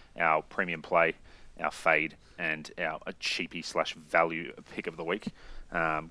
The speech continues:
yeah, once again, good to have draft stars on board. Definitely helping us out and, uh, you know, get amongst it. Uh, last week, as much as I didn't do swimmingly with my calls, it's always good fun to get a, get out there, play some D F S. It's just, you know,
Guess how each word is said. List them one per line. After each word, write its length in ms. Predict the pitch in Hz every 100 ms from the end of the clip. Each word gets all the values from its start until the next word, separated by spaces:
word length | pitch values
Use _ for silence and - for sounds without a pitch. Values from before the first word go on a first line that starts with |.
| -
yeah, 120 | 76 73
once 180 | 98 -
again, 180 | 78 -
good 120 | - 117
to 60 |
have 140 | 107 92
draft 260 | 101 92
stars 220 | - 92
on 100 | 87
board. 300 | 87 92 92 - - - -
Definitely 240 | 90 82
helping 180 | 85 80
us 100 | -
out 200 | 90 82 -
and, 340 | 82 85 78
uh, 200 | 87 80 - - - 101
you 60 |
know, 100 | 90
get 120 | 131 110
amongst 260 | 87 -
it. 100 | - -
Uh, 140 | 85
last 240 | 85 90 -
week, 160 | 87
as 100 | 87 -
much 120 | 85
as 140 | 85
I 60 | 85
didn't 220 | 80 82 - -
do 120 | 95
swimmingly 600 | 87 - 101 92 87 120 -
with 120 | 110
my 80 | 87
calls, 340 | - 101 - -
it's 100 | 117
always 180 | 95
good 160 | - 90
fun 160 | 92 85
to 60 |
get 120 | 82 82
a, 100 | 78 - - -
get 120 | 120
out 160 | 107 104
there, 220 | 107 107 - - - - - - - - -
play 140 | - 147
some 140 | 147
D 140 | 123 110
F 120 | 117
S. 340 | 135 - - -
It's 260 | - -
just, 240 | 107 - 107
you 60 |
know, 240 | 95 127